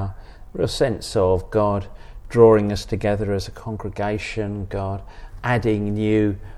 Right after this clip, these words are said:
people to us, God preparing us for all that lies ahead. And we're so excited about, uh, all that we will achieve together for God here in Bexhill. Just to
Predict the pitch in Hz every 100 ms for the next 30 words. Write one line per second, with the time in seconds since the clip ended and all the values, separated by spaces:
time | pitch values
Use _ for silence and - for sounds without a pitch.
0 | - - 110 - 101 95 - 104 95 90
1 | - 127 120 - - - - - - 113
2 | 107 95 78 80 - - - - - -
3 | - - 101 95 101 90 107 95 82 -
4 | - 90 90 - 117 117 127 107 - -
5 | - - - 98 - - 95 80 - 85
6 | - - 87 85 - - 90 95 - -
7 | - - - - 107 107 - 101 92 90
8 | - 107 95 - - 104 92 - - -
9 | - - - - - 101 101 90 - -
10 | 101 95 90 85 87 - - 90 90 -
11 | - - - - - - - - - -
12 | - - - - - - - - - -
13 | 123 - 127 117 110 92